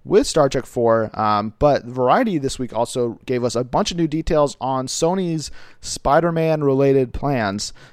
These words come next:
Um, starting with, they confirmed that movies for Silk,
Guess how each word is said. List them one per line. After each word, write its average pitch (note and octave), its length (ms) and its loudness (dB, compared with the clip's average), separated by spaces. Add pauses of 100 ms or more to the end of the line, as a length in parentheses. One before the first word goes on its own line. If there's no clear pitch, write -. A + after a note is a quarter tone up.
Um, A2+ 360 0
starting E3 520 2
with, B2+ 300 2
they B2 200 -4
confirmed C3+ 560 -2
that A2+ 340 0
movies C#3 460 0
for A#2 300 0
Silk, - 480 0